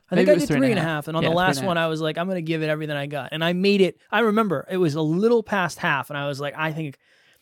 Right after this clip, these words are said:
Speaker 1: I have asthma, maybe still, and I, I don't know if I can finish it. I might,
Speaker 2: <laughs>
Speaker 1: this might be detrimental to my long-term health."
Speaker 2: So what were the three things again? False, wrong expectations.
Speaker 1: Expectations, approach,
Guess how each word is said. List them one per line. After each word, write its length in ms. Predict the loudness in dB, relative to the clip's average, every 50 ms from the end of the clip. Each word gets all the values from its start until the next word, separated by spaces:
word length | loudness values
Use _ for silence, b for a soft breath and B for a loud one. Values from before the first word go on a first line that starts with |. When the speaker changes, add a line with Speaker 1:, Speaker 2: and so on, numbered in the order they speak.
| b b -4
Speaker 1:
I 140 | -2 0 2
have 180 | 2 2 2
asthma, 560 | 2 2 2 2 0 -2 -4 -4 -4 -6 -8 -10
maybe 380 | -8 -4 -4 -2 -2 -2 -4 -4
still, 420 | -2 0 2 2 2 2 0 -2 -6
and 100 | -6 -6
I, 140 | -6 -6 -6
I 140 | -4 -4 -2
don't 100 | -2 -2
know 60 | -2
if 100 | -4 -2
I 100 | -4 -4
can 100 | -6 -6
finish 280 | -8 -6 -6 -4 -2 -2
it. 60 | 0
I 100 | 0 0
might, 360 | 0 0 0 0 0 -2 -2 -2 -4 -8
Speaker 2:
<laughs> 200 | -4 -4 -2 2
Speaker 1:
this 220 | 4 4 4 4 4
might 180 | 4 2 4
be 380 | 2 0 2 2 2 0 0 -2
detrimental 560 | -2 -2 -2 -2 -2 -4 -4 -4 -4 -6 -8
to 80 | -8 -8
my 100 | -8 -8
long-term 420 | -6 -6 -8 -8 -10 -12 -14 -14 -12
health." 260 | -12 -14 -14 -16 _ _ _ _
Speaker 2:
So 220 | -10 -4 0 4 4
what 140 | 6 6 4
were 80 | 4
the 100 | 2 2
three 160 | 0 0 -2 -2
things 280 | 0 0 0 0 0
again? 280 | 0 0 0 0 0 -2
False, 380 | -2 0 2 2 2 0 -2 -6 -8 -8
wrong 380 | -8 -4 0 2 2 2 2 0
expectations. 960 | -2 -2 -2 -2 -4 -4 -2 0 0 0 0 0 -4 -4 -4 -6 -10 -14 _ -6
Speaker 1:
Expectations, 720 | -4 -2 2 2 2 2 2 0 0 0 -4 -6 -8 -14 _ _ _ _ -6
approach, 540 | -6 -2 4 6 6 6 6 2 -6 -12 -14